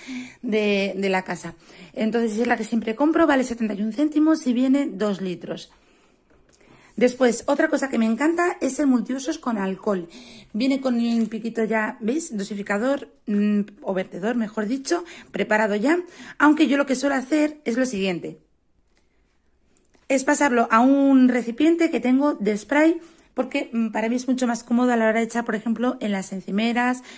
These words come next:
en sitios donde quiera, eh, una limpieza un poco más profunda. Entonces, bueno, pues me lo, me lo paso a otro recipiente y lo tengo genial ya con la pistola. Bueno, pues como veis,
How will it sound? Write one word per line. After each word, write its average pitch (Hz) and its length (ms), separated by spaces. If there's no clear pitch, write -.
en 202 280
sitios 220 420
donde 202 180
quiera, 214 320
eh, 196 460
una 208 100
limpieza 202 280
un 208 40
poco 208 140
más 190 140
profunda. 180 320
Entonces, 190 280
bueno, 190 200
pues 180 180
me 196 140
lo, 190 480
me 196 80
lo 196 80
paso 214 260
a 214 120
otro 202 180
recipiente 269 580
y 214 100
lo 190 120
tengo 214 200
genial 185 380
ya 196 120
con - 80
la 175 80
pistola. 175 400
Bueno, 208 220
pues 202 160
como 226 180
veis, 330 320